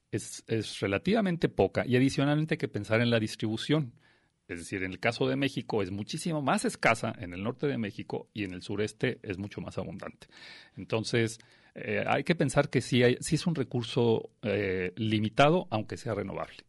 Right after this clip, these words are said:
Eh, adicionalmente, eh, existe esta lógica de hacer,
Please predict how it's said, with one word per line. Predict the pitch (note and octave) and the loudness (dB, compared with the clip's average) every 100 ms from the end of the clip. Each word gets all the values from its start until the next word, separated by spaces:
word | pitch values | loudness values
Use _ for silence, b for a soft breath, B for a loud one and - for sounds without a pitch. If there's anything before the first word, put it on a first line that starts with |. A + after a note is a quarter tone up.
| _ b b b b b b B3 | _ b b b b b b -12
Eh, | G2 F2+ F2+ F#2 - | -8 -6 -6 -6 -2
adicionalmente, | A2+ C3 E3+ G3+ A#3 G3+ E3+ F3 D#4 _ _ _ - | -2 2 4 4 6 4 4 2 0 _ _ _ -8
eh, | G2+ G2+ - G#2 | -6 -4 -4 -2
existe | A#2+ - D#3 - D3 | -2 2 4 4 -2
esta | - D3 | 4 6
lógica | D3 D3 - - B2+ B2+ | 6 4 0 -4 -2 0
de | G#2+ | -2
hacer, | F2+ - A#2+ A#2 | -4 0 2 4